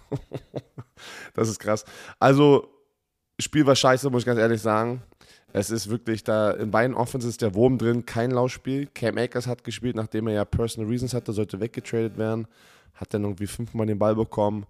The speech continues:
Äh, es war wieder die Cooper Kupp Show, er hatte ein, ein paar Big Plays. Aber das ist halt wirklich, da,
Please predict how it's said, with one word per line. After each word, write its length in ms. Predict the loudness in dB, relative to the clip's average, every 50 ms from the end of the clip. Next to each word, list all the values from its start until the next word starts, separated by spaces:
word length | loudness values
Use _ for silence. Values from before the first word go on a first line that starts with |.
| _ _ -20 -20 -20 _ _ _ -10
Äh, 140 | -6 -4 -4
es 120 | -4 -2 -2
war 140 | -2 -2
wieder 160 | 0 0 -2 -2
die 120 | -2 -4
Cooper 300 | -4 -4 -2 -2 -2 -2
Kupp 240 | 0 0 0 0 0
Show, 260 | 0 2 2 4 4
er 80 | 2 2
hatte 220 | 0 -2 -2 -4
ein, 300 | -2 -2 -4 -4 -6 -8 _ _ _ _ -18 -16 -14
ein 140 | -10 -4 -2
paar 140 | -2 -2 -2
Big 240 | -4 -6 -8 _ -2
Plays. 460 | 0 2 2 2 0 -2 -4 -8 -16 _ _ -20 -20 -20 _ _ _ -10
Aber 180 | -6 -6 -4
das 180 | -4 -4 -6 -6
ist 180 | -6 -6 -4
halt 200 | -4 -6 -6 -6
wirklich, 280 | -10 -10 -8 -8 -10 -6
da, 140 | -4 -2